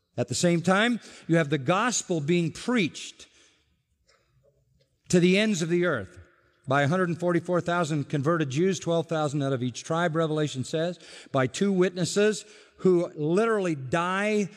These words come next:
in the view of the whole world and rise from the dead and preach the gospel from Jerusalem. They'll be seen, no doubt, by satellite television all over the world. Then you have an angel flying in heaven preaching the gospel in the sky so that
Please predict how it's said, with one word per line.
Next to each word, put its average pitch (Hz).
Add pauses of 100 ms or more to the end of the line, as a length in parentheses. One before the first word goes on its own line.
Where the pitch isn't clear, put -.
(140)
in 151
the 127
view 180
of 135
the 131
whole 190
world 180
and 135
rise 180
from 156
the 143
dead 170
and 131
preach 175
the 160
gospel 165
from 151
Jerusalem. 175
They'll 139
be 123
seen, 165
no 147
doubt, 139
by 123 (140)
satellite 143
television 135
all 127
over 117
the 110
world. 110 (640)
Then 185
you 214
have 202
an 180
angel 196
flying 220
in 208
heaven 180
preaching 180
the 156
gospel 175
in 185
the 170
sky 143 (920)
so 220
that 196